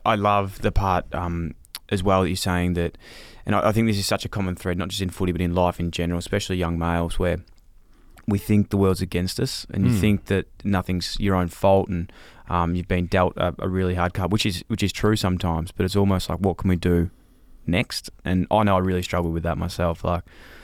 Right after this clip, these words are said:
Speaker 1: I thought selection, you know, everyone hates me, the world's against me, these things are happening. Um, 'cause that, throughout your career as well, you were faced with some shit that just is so weird. Twenty games in, like, five years? What happened?
Speaker 2: Yeah. Oh, well, a list as long as your forearm.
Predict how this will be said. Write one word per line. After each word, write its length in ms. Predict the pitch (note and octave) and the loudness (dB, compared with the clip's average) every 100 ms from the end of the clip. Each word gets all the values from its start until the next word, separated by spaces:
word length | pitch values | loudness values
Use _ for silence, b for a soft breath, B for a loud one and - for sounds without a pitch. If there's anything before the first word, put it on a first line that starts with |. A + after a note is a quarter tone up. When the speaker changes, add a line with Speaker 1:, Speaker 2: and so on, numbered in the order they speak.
| B B - | B B -8
Speaker 1:
I 40 | |
thought 240 | - F2 | -2 -2
selection, 460 | - F#2 F2 - F2+ | 0 0 0 0 0
you 80 | F2 | 2
know, 180 | E2+ D#2+ | 0 -2
everyone 300 | E2+ F2+ F2+ | -2 -2 0
hates 240 | F2+ - | -2 -2
me, 160 | F2+ E2+ | -2 0
the 80 | F2 | 0
world's 240 | F2+ F2 | 2 0
against 380 | F2 F2 E2+ - | -2 -2 -4 -4
me, 240 | E2+ E2+ | -2 -2
these 240 | F2 F2+ - | 0 0 0
things 160 | F2 | -2
are 40 | E2 | -2
happening. 520 | E2+ - E2+ D#2+ G#2 b b b b - | -4 -2 -2 -2 -6 b b b b -4
Um, 300 | E2+ F2 E2 | 0 0 0
'cause 160 | A#2 | 0
that, 140 | B2+ - | 0 2
throughout 180 | D3+ A2+ | 0 2
your 120 | F#2 | 0
career 260 | - - | -2 0
as 80 | F2 | 2
well, 100 | G2+ | 4
you 80 | F#2+ | 4
were 80 | G2+ | 2
faced 300 | - G#2+ - | 2 0 0
with 120 | F2 | -4
some 380 | - F#2 F2+ - - | -2 -2 -2 -4 -10
shit 300 | - C#3 - | -4 -4 -2
that 140 | A2+ | -2
just 200 | F#2+ - | -2 -4
is 120 | - | -4
so 240 | - F#2 E2+ | -2 0 2
weird. 260 | F2 E2 | 0 -2
Twenty 220 | - C#3+ A#2+ | -2 -2 -2
games 280 | A#2 A#2 | -2 -2
in, 60 | G#2+ | -4
like, 160 | F#2+ - | -8 -6
five 300 | G#2 G2 F#2 | -4 -2 -2
years? 400 | A#2+ C#4+ - - _ _ - - | -6 -8 -12 -18 _ _ -14 -4
What 140 | C#3+ | -2
happened? 220 | C3+ - | -2 -2
Speaker 2:
Yeah. 340 | F2+ F#2 F2 E2+ - _ _ _ - | -2 -2 -4 -8 -14 _ _ _ -4
Oh, 640 | G2+ F#2 E2+ E2 D#2+ D#2+ E2 | 0 2 0 -2 -4 -8 -6
well, 400 | F2+ D#2+ E2 - - - _ _ _ _ - | -4 -4 -6 -10 -18 -20 _ _ _ _ -8
a 80 | G2+ | -4
list 260 | G2+ - | -4 -6
as 100 | F2+ | -8
long 220 | F#2 E2+ E2+ | -6 -4 -4
as 80 | |
your 80 | E2 | -6
forearm. 560 | - E2 E2+ D#2+ D#2 | -8 -4 -4 -4 -6